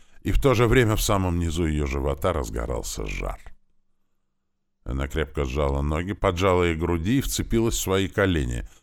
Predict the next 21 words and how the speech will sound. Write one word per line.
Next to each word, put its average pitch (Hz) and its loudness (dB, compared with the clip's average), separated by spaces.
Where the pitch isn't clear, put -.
стараясь 71 -2
напомнить 69 -4
себе 67 -4
о 71 -2
том, 78 -4
кто 52 -8
она. 50 -8
О 82 0
том, 131 0
что 117 4
лучше 117 2
смерть, 117 0
чем 67 -4
всё - -6
это. - -8
Зажимая 78 -2
уши 76 -4
руками, 117 -4
она 85 -2
вспоминала 73 -2
Геральда. 53 -8